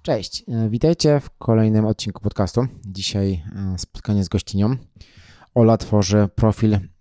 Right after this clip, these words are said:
Porozmawiajmy o sztuce, który bardzo lubię obserwować, e, dzięki któremu dużo dowiaduję się o sztuce i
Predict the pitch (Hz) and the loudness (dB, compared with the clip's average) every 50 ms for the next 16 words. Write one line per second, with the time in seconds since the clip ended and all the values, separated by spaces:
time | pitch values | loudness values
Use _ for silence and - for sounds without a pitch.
0 | - 107 - 113 107 95 107 98 107 110 110 110 107 104 92 - - 123 - - | -14 -8 -4 -4 -2 -2 -2 -2 0 0 0 0 0 0 -2 -2 -2 -2 0 0
1 | 104 110 110 - - - _ _ _ _ _ _ _ _ _ _ _ _ _ - | -2 -2 -2 -6 -14 -20 _ _ _ _ _ _ _ _ _ _ _ _ _ -16
2 | - - - 104 101 92 104 107 104 - 104 101 90 101 98 90 - - 104 107 | -12 -8 -4 -4 -2 0 2 0 2 4 2 2 2 2 -2 -2 -2 -2 0 0
3 | 127 131 123 120 117 - - _ - - - - - _ _ _ _ - 110 107 | 2 4 2 2 0 -2 -10 _ -20 -20 -20 -20 -20 _ _ _ _ -8 -4 -4
4 | 104 104 95 107 110 - 107 101 107 110 110 110 110 110 110 110 110 - - 120 | -4 -4 -4 -6 -8 -8 -6 -4 0 0 2 2 4 4 2 2 -2 -6 -12 -8
5 | 117 120 127 123 127 113 113 110 117 113 135 127 113 - 120 107 101 - 120 113 | -2 0 2 2 4 2 2 2 2 4 4 4 4 2 0 -2 -2 -2 -6 -6
6 | - 120 113 - - 110 110 107 107 | -4 -4 -4 -4 -4 -4 -4 -4 -4